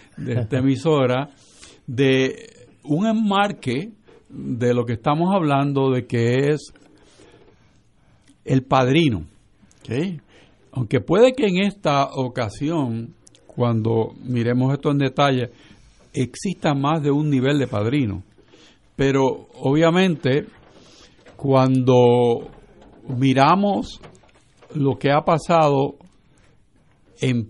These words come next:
parte de lo que es el examen del gobierno federal sobre cómo en Puerto Rico se trabaja la cosa gubernamental, especialmente la parte económica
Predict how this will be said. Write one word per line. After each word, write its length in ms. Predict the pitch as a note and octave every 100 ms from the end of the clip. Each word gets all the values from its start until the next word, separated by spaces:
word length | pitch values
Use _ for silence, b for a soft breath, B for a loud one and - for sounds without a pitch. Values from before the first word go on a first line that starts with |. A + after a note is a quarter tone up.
| -
parte 480 | C#3+ F3+ F#3+ - C3+
de 160 | B2+
lo 200 | B2 A2
que 400 | - A2 A2 B2+
es 180 | D3+ - _ _ _ _ _ _ -
el 140 | C3
examen 640 | A#2 - - D3 D#3 D3 C3
del 160 | B2
gobierno 320 | A2+ A2+ A#2 C3
federal 340 | D3+ C#3+ D3 C#3
sobre 560 | - B2+ A2+ A2 G#2 - b b b b b
cómo 460 | - B2+ C3+ C#3 - -
en 160 | C3
Puerto 400 | A2+ B2 A2 B2
Rico 560 | G2+ B2 B2 C3+ C3 - b b b b b
se 840 | - - - C#3+ B2+ A#2+ A2 G#2+ - _ _ _ _ _ _ _ _
trabaja 460 | - C3 A2+ B2+ D3
la 120 | C3
cosa 280 | B2 B2 D#3
gubernamental, 840 | C#3 B2+ A#2 A2+ G#2 G2+ G2+ D3
especialmente 800 | A#2+ A2+ G#2 A#2+ A2 A#2 A2+ B2
la 160 | A#2 G#2+
parte 380 | A2+ A2 -
económica 680 | B2 B2 A#2 B2 B2+ B2 A2+